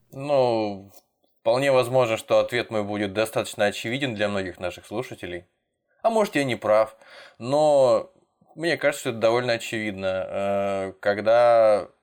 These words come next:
началась пандемия, начался локдаун, людям запретили выходить из дома во избежание заражения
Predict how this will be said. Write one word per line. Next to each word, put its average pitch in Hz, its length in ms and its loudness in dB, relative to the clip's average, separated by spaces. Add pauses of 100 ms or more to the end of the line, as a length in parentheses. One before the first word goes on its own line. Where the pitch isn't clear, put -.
(520)
началась 113 460 0
пандемия, 165 720 -2 (280)
начался 110 460 0
локдаун, 127 720 2
людям 110 300 -4
запретили 107 460 -4
выходить 101 440 -4
из 101 160 -4
дома 170 400 0
во 123 160 0
избежание 120 560 -2
заражения 110 720 -2